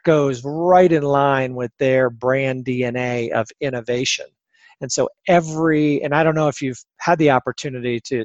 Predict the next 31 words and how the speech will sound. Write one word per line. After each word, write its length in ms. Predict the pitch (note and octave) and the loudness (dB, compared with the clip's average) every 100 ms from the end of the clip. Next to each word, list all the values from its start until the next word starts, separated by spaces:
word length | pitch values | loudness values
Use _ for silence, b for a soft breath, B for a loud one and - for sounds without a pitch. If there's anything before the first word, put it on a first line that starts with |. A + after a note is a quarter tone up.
| - | -8
to 120 | C3 | -8
really 220 | B2+ A#2 | -6 -6
talk 300 | - C#3 C3 | -2 0 0
to 200 | - A#2 A2 | -4 -8 -6
different 280 | C3 - A#2+ | -8 -6 -4
Apple 280 | A#2+ A#2+ A#2 | -4 -4 -6
employees, 640 | G#2 - F#3+ C#3+ A#2+ A2+ B B B _ | -6 2 4 4 0 -6 B B B _
but 100 | C3+ | 0
whether 260 | D#3+ D#3+ D3 | 4 4 2
they're 220 | C#3+ C3 | 2 -2
in 40 | - - | -8 -8
Cupertino, 1000 | - G#3+ F#3 D3+ - F#3+ E3+ C3+ B2 C3 b b b b _ | 0 2 2 0 2 2 4 0 -2 -4 b b b b _
California, 920 | - F3 D3 - F#3+ F#3 C#3 A#2+ B2 - | 2 4 4 4 2 4 2 0 -2 -4
or 540 | F3+ D#3+ D3 C3+ B2+ B2+ | 0 2 4 4 2 0
in 180 | F#3 D#3+ | -2 -4
the 60 | B2+ | -4
store 440 | - - E3+ D3+ | -4 0 2 2
here 220 | C3+ C3 | 0 -2
in 80 | A#2 | -2
Colorado 460 | D#3 C#3+ B2+ A#2+ A2 | 2 2 4 2 0
Springs, 720 | - - E3 D3 A#2+ A#2 - B B B - | -4 -2 0 0 -4 -10 -16 B B B 0
they 280 | D#3 G#3+ | 4 4
all 220 | C4+ A3 F#3+ | 4 4 4
understand 680 | E3 B2 - - C3+ B2 | 2 -2 -4 -2 -2 -2
that, 240 | G#2 D#2 - _ _ _ _ | -6 -10 -12 _ _ _ _
that 220 | B2+ B2+ - | 0 0 0
innovation 680 | F#3+ F#3+ D3 D3+ D3 D3 A#2 | 2 2 4 2 2 -2 -4
is 140 | A2+ | -8
part 340 | - D3+ C#3 A#2+ | -2 0 0 -2
and 140 | A#2 | -10
parcel 640 | - B2 B2 A#2 F#2 - | -2 -2 0 -4 -4 -8